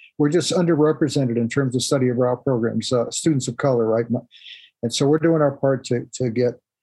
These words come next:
our students abroad and to share in those experiences. And so, uh, we're one of four programs at D D C E.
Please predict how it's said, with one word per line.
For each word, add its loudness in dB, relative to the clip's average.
our 0
students -2
abroad 0
and 0
to -2
share -2
in -2
those -2
experiences. -4
And -4
so, -2
uh, 0
we're 2
one 2
of -6
four 0
programs -2
at 0
D 0
D 0
C -4
E. 0